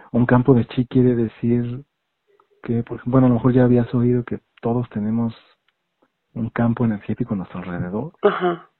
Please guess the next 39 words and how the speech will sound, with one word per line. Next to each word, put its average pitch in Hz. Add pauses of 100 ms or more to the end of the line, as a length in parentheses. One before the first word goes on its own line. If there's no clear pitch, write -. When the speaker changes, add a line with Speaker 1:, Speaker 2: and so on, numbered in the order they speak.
Speaker 1:
que 123
viene 123
siendo 127
a -
lo 113
mejor 113
como 113
el 117
aura, 120
¿no? 135 (600)
No 131
es 147
lo 151
Speaker 2:
Ujú. 139
Speaker 1:
mismo, 143 (180)
pero 104 (1120)
Speaker 2:
Es, 302 (140)
es, 294
por 359
Speaker 1:
Sí. 339
Speaker 2:
ejemplo, 294
como, 254
y, 214
y 202
lo 196
voy 208
a 240
basar 185
en, 202
a 160
lo 165
mejor 160
también 170
algo 170
muy 175
tonto, 170
como 170
la 160
película 175